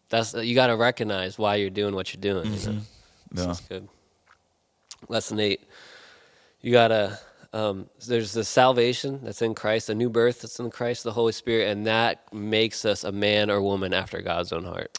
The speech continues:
Speaker 2: Yeah, that's huge. That, I, I love how he brought it home to, you know, it's about Christ and, and, and giving your heart to the Lord.
Speaker 1: And the big key difference he pointed out between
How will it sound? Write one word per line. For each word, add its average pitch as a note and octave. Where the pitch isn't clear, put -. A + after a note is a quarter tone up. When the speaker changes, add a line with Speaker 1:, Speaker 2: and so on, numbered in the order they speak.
Speaker 2:
Yeah, F#2+
that's G2
huge. F#2
That, G#2+
I, G#2+
I G#2
love G#2
how G2+
he F#2+
brought G2
it -
home G2
to, F#2+
you F#2
know, F2
it's F2+
about F#2
Christ F2
and, E2+
and, F2
and F2
giving F#2
your F2+
heart F2+
to F2
the F2
Lord. F#2
Speaker 1:
And A2
the G#2+
big A#2+
key A#2+
difference A2
he G#2+
pointed A2+
out G2+
between G#2